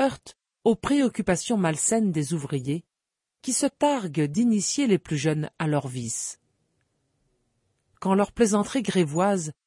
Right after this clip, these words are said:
les secoue d'un rire stupide, il s'abstient de rire. Mais il s'ouvre à sa mère, qui rétablit la vérité.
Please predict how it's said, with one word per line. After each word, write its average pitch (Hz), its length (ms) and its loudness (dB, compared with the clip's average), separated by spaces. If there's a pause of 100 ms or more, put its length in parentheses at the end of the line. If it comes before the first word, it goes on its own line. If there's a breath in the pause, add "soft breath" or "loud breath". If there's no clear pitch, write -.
(200)
les 196 140 4
secoue 240 460 0
d'un 165 200 0
rire 160 360 -2
stupide, 156 640 -6 (880)
il 208 160 2
s'abstient - 520 -2
de 147 100 -4
rire. 120 480 -6 (920)
Mais 185 160 4
il 226 180 0
s'ouvre 220 320 0
à 208 60 2
sa 185 160 0
mère, 170 420 -2 (380)
qui 214 140 0
rétablit 165 480 0
la 143 120 0
vérité. 131 640 -4